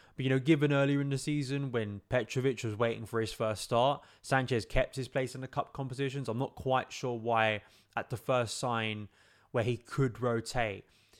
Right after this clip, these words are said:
Sanchez gets that opportunity. And, you know, Robert Sanchez, let's just clarify things right here, is not Chelsea's first choice goalkeeper. And I wouldn't, you know, be unhappy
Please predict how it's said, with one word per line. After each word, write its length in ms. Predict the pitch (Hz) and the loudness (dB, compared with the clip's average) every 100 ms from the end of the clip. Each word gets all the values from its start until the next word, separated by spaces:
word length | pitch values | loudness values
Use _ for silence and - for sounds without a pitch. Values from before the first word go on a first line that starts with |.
| _ _ | _ _
Sanchez 460 | - 120 107 117 98 | -2 -2 0 -4 0
gets 240 | 131 - | -2 -2
that 120 | - | -4
opportunity. 760 | 117 110 - 117 104 - 107 104 | -4 -6 -8 -6 -6 -6 -6 -4
And, 340 | 113 107 104 - _ - | -4 -4 -6 -12 _ -8
you 100 | 143 | -2
know, 80 | 127 | 2
Robert 320 | 165 156 127 | 2 2 2
Sanchez, 640 | 151 139 127 127 113 107 | 0 -4 -2 0 0 -2
let's 220 | 123 113 | -2 -2
just 240 | - 117 - | -4 -8 -4
clarify 460 | 139 117 - 113 | 0 0 2 0
things 300 | 104 110 104 | 0 -6 -4
right 200 | 107 104 | -2 -2
here, 240 | 101 113 101 - _ _ 131 | -2 -2 -2 -6 _ _ -6
is 120 | 120 | -2
not 280 | 147 143 - | 0 0 0
Chelsea's 440 | 131 113 123 110 | 0 0 -4 -6
first 300 | 120 113 - | -4 -4 -4
choice 220 | 117 104 | -6 -6
goalkeeper. 760 | - 113 110 113 104 - 104 98 - - - _ | 0 0 0 -4 -6 -2 -2 -2 -10 -20 -20 _
And 280 | 113 107 104 | 0 0 2
I 120 | 113 | 0
wouldn't, 460 | 113 135 123 117 - _ _ _ _ | 2 2 2 0 -10 _ _ _ _
you 80 | 127 | -4
know, 160 | 113 104 - | 0 0 0
be 400 | 113 110 104 104 | 0 2 -2 -2
unhappy 560 | 113 107 113 - 113 | -2 2 2 2 -6